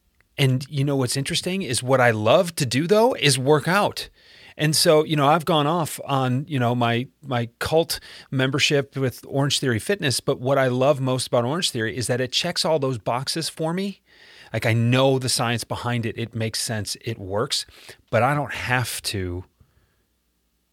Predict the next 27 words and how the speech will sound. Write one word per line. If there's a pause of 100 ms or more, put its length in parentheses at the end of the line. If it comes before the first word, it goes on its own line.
(240)
think
about
what
to
do
before
I
do
it.
I
can
show
up, (140)
do
what
I'm
told
for
an
hour, (260)
and
I
know
it's
working
really
well,